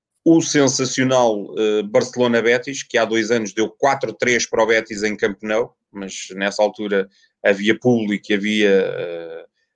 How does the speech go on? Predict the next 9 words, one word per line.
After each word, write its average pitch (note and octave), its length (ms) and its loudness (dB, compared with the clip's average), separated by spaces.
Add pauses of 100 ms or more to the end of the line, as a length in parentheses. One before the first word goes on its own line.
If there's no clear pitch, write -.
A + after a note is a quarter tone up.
(120)
muita, G#2+ 580 2
muita G#2 300 2
paixão A2+ 580 2
em G#2+ 80 0
torno G#2 340 4
do, G2+ 240 -4
do, G#2+ 280 -2
dos A2 200 -4
relevados. A#2 580 2